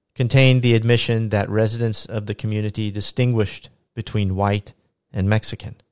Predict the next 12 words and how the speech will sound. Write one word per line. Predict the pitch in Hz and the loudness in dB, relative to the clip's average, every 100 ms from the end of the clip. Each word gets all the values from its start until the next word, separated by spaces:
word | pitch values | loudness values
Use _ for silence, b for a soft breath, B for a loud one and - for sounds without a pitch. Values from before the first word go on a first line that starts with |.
| _ _ _ _ _ _ _ _ _ _ _ _ _ | _ _ _ _ _ _ _ _ _ _ _ _ _
The | - | -4
participation | 120 135 127 127 131 120 120 | 0 0 0 2 2 2 0
of | 104 101 | -2 -2
persons | 123 117 120 110 110 - | -2 -2 -2 -2 -2 -4
of | 117 101 98 - | -2 -2 -2 -6
Mexican | 113 113 - 113 107 | -6 -4 -6 -2 -2
descent | 107 98 110 107 110 - _ _ _ _ | 0 -2 0 0 -2 -12 _ _ _ _
in | - 107 | -4 4
business | 117 117 120 107 - | 6 6 4 4 0
and | 110 101 | 0 0
community | - 107 120 120 113 | 0 2 2 2 0
groups | 107 110 110 - - | 0 0 0 -6 -12